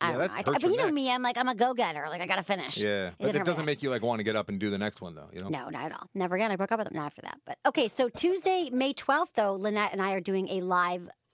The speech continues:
Speaker 1: podcast. I'm gonna be on her podcast live in Hollywood. There'll be more information on my website at some point soon.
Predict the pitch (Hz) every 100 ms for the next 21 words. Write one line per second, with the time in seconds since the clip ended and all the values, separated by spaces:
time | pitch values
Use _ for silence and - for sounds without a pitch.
0 | _ - 269 294 151 - 190 208 190 175
1 | 170 220 185 165 170 - 156 151 - _
2 | - 175 170 165 - - - _ - 180
3 | 180 175 170 175 160 151 156 151 156 147
4 | - - 147 95 - - - - - -
5 | - - - - -